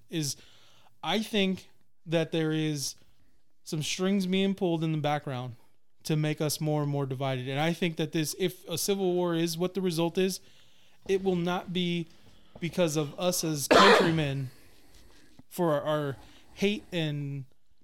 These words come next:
um, distrust of each other. It's gonna be that we were pushed in this direction by somebody. Now, who is that? I don't know.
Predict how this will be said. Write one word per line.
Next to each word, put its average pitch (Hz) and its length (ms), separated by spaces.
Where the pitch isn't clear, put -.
um, 143 500
distrust 180 480
of 156 100
each 147 220
other. 151 380
It's 185 160
gonna 240 200
be 226 120
that 208 120
we 220 100
were 202 100
pushed 208 340
in 160 100
this 151 160
direction 147 400
by 131 120
somebody. 131 460
Now, 131 160
who 220 220
is 202 120
that? 190 160
I 160 100
don't 156 180
know. 123 160